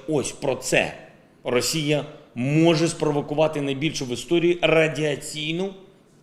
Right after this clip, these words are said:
аварію на Запорізькій атомній станції. І за фактичними наслідками це може бути ще більш катастрофічне, ніж Чорнобиль. А по суті, тим же, що і застосування Росією ядерної зброї, але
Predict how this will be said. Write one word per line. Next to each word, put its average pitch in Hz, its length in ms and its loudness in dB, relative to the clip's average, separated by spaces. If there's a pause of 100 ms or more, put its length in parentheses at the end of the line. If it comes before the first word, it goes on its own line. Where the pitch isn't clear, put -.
аварію 131 800 6
на 143 160 0
Запорізькій 143 720 -2 (220)
атомній 131 480 0
станції. 131 600 -4
І 151 100 -6
за 113 200 -4
фактичними 147 800 -2
наслідками 123 680 -6 (200)
це - 140 0
може 135 340 0
бути 156 420 0 (140)
ще - 320 2
більш 135 520 -2 (140)
катастрофічне, 147 960 -4 (220)
ніж 120 300 -2
Чорнобиль. 151 540 -2
А 123 100 -10
по - 160 -4
суті, 180 480 -8 (360)
тим 165 260 2
же, 82 200 -8 (320)
що - 340 4
і 214 100 4
застосування 180 1040 2
Росією 165 640 -4
ядерної 123 500 -2
зброї, 101 320 -8 (220)
але 101 420 0